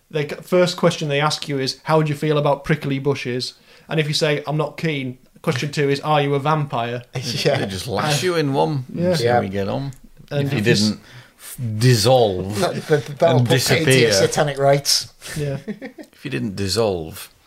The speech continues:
Speaker 3: then, um, you're in.
Speaker 1: I do hope some people start listening to this podcast for the first time and drop in at this point where
Speaker 2: Yep.
Speaker 1: we're just talking about <laughs>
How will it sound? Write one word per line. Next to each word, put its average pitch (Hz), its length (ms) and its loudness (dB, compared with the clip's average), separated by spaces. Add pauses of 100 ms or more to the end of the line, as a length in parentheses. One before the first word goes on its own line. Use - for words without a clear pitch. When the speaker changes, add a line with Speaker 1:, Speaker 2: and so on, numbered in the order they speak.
(420)
Speaker 3:
then, 120 360 0
um, 123 400 2 (680)
you're 131 220 4
in. 202 300 2 (1080)
Speaker 1:
I 170 80 2
do 202 160 6
hope 160 180 4
some 147 180 -2
people 135 420 -4
start - 280 -4
listening 135 240 -6
to 117 60 -8
this 120 100 -6
podcast - 480 -6
for 139 100 -8
the 127 80 -6
first 131 360 -4
time 131 260 -2
and 123 120 -4
drop 143 280 0
in 139 120 0
at - 80 -6
this 139 100 -4
point 131 300 -4
where 131 160 -2
Speaker 2:
Yep. 131 80 -2
Speaker 1:
we're 131 80 -2
just 139 260 -4
talking 143 260 -4
about 135 240 -2
<laughs> - 560 -8